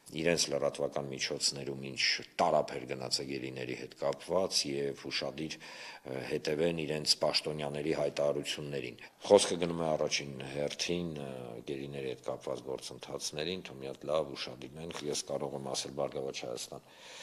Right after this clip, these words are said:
խմբակցության և, ը, կուսակցության գործունեության մասին այս ուղղությամբ, ը, հավատացնում եմ ձեզ, ը,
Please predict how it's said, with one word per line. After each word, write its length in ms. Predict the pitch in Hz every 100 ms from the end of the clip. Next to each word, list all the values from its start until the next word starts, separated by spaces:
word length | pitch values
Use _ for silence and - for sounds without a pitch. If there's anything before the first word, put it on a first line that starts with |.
| - - - _
խմբակցության 680 | - - 71 69 67 - 69
և, 180 | 64 -
ը, 200 | 64 64 62 62 60 60
կուսակցության 600 | - - - 69 - 73
գործունեության 760 | 67 65 - 69 65 - 65 62
մասին 400 | 62 58 - 62
այս 160 | 60 -
ուղղությամբ, 520 | - 73 - 90 101
ը, 560 | - - - - - 123 117 101 - - -
հավատացնում 720 | - 69 73 76 - - 76
եմ 100 | 69
ձեզ, 300 | 67 87 - -
ը, 100 | 57